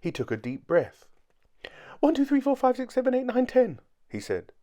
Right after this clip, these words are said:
and saw that what had gone snap was a twig, a silly old twig. Phew! he said. Mister Jelly had almost reached his house when a leaf drifted gently down from a tree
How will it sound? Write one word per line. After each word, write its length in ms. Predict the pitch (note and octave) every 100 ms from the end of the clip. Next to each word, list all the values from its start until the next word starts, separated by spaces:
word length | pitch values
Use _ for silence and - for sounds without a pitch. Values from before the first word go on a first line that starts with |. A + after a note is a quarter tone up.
| _ _ _ - -
and 160 | C3+ C#3
saw 380 | - A3 C#3+
that 180 | F2 -
what 140 | A2+ F#3
had 160 | F#3+
gone 220 | C3+ B2+
snap 420 | A2+ - C#3+ G2 -
was 140 | B2 B2+
a 60 |
twig, 460 | D#3+ - G#3 A#2 - _ _ _ _
a 140 | A#2 G#2
silly 520 | - A2 C#3 D3+ -
old 380 | A2 A2 A#2 A#2+
twig. 420 | - - F#2 E2 - _ _ - - _
Phew! 680 | - - D4 D#4+ A3+ A2+ - _ _ _ _ _
he 120 | -
said. 320 | G#2 F#2+ E2+ - - _ _ _ _ _ _ _ _ _ - - -
Mister 280 | A2+ - F#3+
Jelly 300 | A#2 E2+ E2
had 160 | G2+
almost 420 | G#2 D3 E3+ D#3+ -
reached 380 | G#2+ A#2 -
his 180 | A2 A2+
house 320 | - D#2+ D#2
when 140 | A2+ B2
a 40 |
leaf 520 | C3 D3+ C#3 - - -
drifted 460 | A2+ A2+ - A#2
gently 380 | G#2 A2 C3 C#3+
down 300 | B2 E2 D#2+
from 180 | E2+ G#2+
a 40 | A#2+
tree 460 | - - B2+ F2